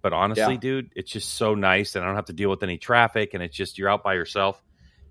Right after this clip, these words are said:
Speaker 2: Someone
Speaker 1: And
Speaker 2: that
Speaker 1: I
Speaker 2: goes
Speaker 1: just
Speaker 2: past the lake and the casino that you stayed at a couple years
Speaker 1: No, I
Speaker 2: ago,
Speaker 1: was
Speaker 2: right?
Speaker 1: actually further west than that, so it's
Speaker 2: Ah,
Speaker 1: halfway
Speaker 2: okay.
Speaker 1: between where Brainerd and that lake is, and I just kinda shoot down and then take a left, and I would kinda get on another road that,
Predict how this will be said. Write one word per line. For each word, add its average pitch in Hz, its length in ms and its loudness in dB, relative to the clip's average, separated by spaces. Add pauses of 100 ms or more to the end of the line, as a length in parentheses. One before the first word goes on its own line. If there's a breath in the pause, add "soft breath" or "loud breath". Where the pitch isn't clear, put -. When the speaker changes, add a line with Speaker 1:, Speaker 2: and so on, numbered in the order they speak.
Speaker 2:
Someone 147 240 4
Speaker 1:
And - 40 2
Speaker 2:
that - 40 2
Speaker 1:
I 101 60 8
Speaker 2:
goes - 60 4
Speaker 1:
just 180 100 -2
Speaker 2:
past 131 220 6
the 120 80 4
lake 120 260 2
and 113 100 -4
the 110 60 -2
casino 143 400 -4
that 101 160 -4
you - 60 -12
stayed 98 240 -2
at 95 120 -2
a 95 80 -8
couple - 260 -12
years 107 40 0
Speaker 1:
No, 120 100 10
I 147 200 12
Speaker 2:
ago, 113 80 8
Speaker 1:
was 101 100 4
Speaker 2:
right? 120 80 8
Speaker 1:
actually 143 240 4
further 127 320 4
west 135 240 4
than 110 120 -2
that, 87 260 2
so 110 100 -2
it's 113 80 2
Speaker 2:
Ah, 135 80 4
Speaker 1:
halfway 135 300 6
Speaker 2:
okay. 127 80 0
Speaker 1:
between 127 340 -2
where 113 140 2
Brainerd 117 400 0
and 104 180 -2
that 92 140 0
lake 120 260 0
is, 87 300 -4 (340 soft breath)
and 101 100 0
I 101 60 4
just 107 200 -4
kinda 110 200 0
shoot 123 300 -2
down 117 420 2 (460 soft breath)
and 110 180 0
then 110 220 2
take 123 240 0
a 113 40 0
left, 104 400 6
and 107 160 0
I 101 80 4
would 104 200 2
kinda 107 240 -2
get 107 240 0
on 107 180 2
another 101 320 2
road 98 220 2
that, 95 160 0